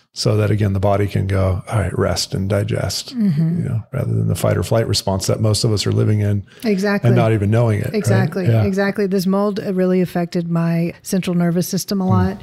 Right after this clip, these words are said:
Speaker 1: yeah.
Speaker 2: And neurologically, like, there was a lot, brain fog and some other things. But because it affected my central nervous system so much, I started, uh, really having adrenal fatigue and staying in that fight or flight mode,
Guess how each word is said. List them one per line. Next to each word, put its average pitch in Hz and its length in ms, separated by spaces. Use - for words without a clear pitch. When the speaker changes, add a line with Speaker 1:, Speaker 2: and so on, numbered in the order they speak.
Speaker 1:
yeah. 104 260
Speaker 2:
And 170 520
neurologically, 175 840
like, 170 180
there 165 140
was 165 140
a 170 80
lot, 170 300
brain 170 260
fog 165 400
and 165 120
some 170 160
other 170 160
things. 170 400
But 190 300
because 196 420
it 196 100
affected 180 360
my 180 100
central 170 340
nervous 214 300
system 175 320
so 170 160
much, 170 260
I 190 100
started, 170 560
uh, 170 280
really 180 240
having 175 280
adrenal 180 340
fatigue 175 600
and 185 180
staying 196 720
in 185 180
that 175 360
fight 185 260
or 175 60
flight 180 340
mode, 185 540